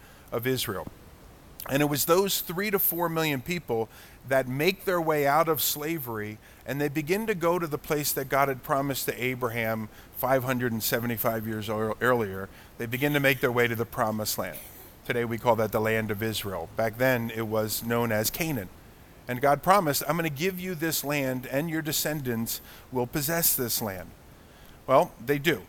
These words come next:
And Joshua, Moses dies, Joshua comes on the scene. So within a generation of coming out of Israel, they begin to acquire the promised land. That's about the year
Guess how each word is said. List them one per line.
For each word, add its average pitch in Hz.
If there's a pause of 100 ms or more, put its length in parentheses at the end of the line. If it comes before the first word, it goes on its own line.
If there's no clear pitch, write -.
(280)
And 120
Joshua, 135
Moses 165
dies, 143
Joshua 143
comes 143
on 135
the 131
scene. 120
So 143
within 156
a 156
generation 180 (300)
of 120
coming 156
out 170
of 170
Israel, 113 (320)
they 135
begin 143
to 151
acquire 160
the 131
promised 139
land. 120
That's 131
about 139
the 139
year 120